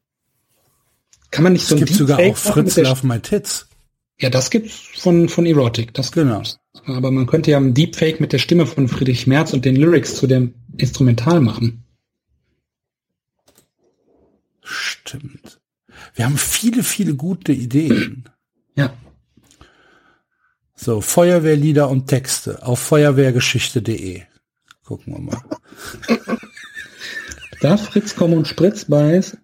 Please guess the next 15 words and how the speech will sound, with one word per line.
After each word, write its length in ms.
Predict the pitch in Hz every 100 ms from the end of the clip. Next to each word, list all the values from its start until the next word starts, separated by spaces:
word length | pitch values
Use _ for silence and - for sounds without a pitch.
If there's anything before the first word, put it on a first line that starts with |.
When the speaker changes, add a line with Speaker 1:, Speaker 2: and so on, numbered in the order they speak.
| _
Speaker 2:
Nee. 220 | 120 120 - _ _ _ - - _ _ _ _ _
Speaker 1:
Hm. 300 | 143 110 107 _ _ _ _ -
Das 120 | 110
ist 60 | 107
schon 160 | 113
scheiße. 460 | - 120 117 117 120
Speaker 2:
Feuerwehrlied 760 | - 147 156 143 143 135 151
der 100 | 139
Freiwilligen 540 | 131 - 139 139 131 123
Feuerwehr 420 | - 135 123 120
Schüttdorf. 880 | - - 131 131 104 92 - - _ _ _ _ _ _ -
Speaker 1:
Und? 300 | 175 214 - _ _
Speaker 2:
Oberbrandmeister 1080 | 135 135 127 117 127 135 131 120 120 - 113
Fritz 460 | - - 135 -
Lübke. 840 | 127 120 131 - - - - -